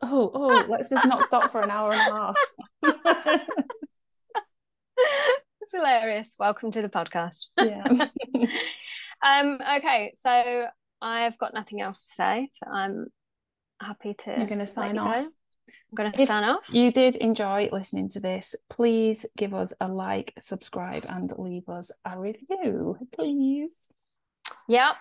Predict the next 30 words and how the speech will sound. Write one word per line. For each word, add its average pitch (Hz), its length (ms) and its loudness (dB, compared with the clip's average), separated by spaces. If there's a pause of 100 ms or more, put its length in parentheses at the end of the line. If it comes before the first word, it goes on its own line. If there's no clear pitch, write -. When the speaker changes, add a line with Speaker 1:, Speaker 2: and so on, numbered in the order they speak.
(120)
Speaker 2:
we 262 160 4
will 247 320 6
see 240 440 -2
you 233 140 4 (140)
next 233 480 -6
time, 208 400 0
where 220 180 2
we 208 180 0
are 196 200 2
gonna 208 220 -6
talk - 300 -8
about 202 320 0
the 190 280 -2 (160)
binge 202 500 -4
and 196 140 -6
restrict - 480 -4
cycle 294 720 4
and 226 360 0
give 247 200 -8
you 247 100 -4
some 247 240 -4 (140)
hints 254 260 -2
and 240 160 -4
tips - 380 -2
how 220 260 2
you 220 140 2
can 226 180 -6
combat 233 460 -2
that. - 480 -4 (100)
Speaker 1:
Yeah, 226 220 -2